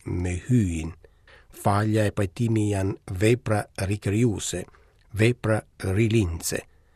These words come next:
Mëshira e pakufishme e hyjit atë, duke na falur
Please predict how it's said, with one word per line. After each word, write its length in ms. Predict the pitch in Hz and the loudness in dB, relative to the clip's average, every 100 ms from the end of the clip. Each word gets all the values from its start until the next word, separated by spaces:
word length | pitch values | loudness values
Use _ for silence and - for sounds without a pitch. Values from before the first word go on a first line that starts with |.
| _ _ _ | _ _ _
Mëshira 640 | 110 104 - 113 110 107 101 101 - | 0 0 0 2 2 2 0 -2 -2
e 160 | - | -2
pakufishme 880 | 104 101 - 101 - 123 123 110 101 101 - | 0 0 -2 -4 2 2 2 0 2 0 -2
e 180 | - 107 95 | 2 4 4
hyjit 600 | - 127 131 107 98 - - | 2 4 6 6 2 0 0
atë, 340 | 117 98 87 | 2 2 0
duke 320 | 92 104 - | -2 -2 0
na 160 | 98 95 | 0 0
falur 640 | - 120 107 82 80 85 | 2 4 4 4 -2 -8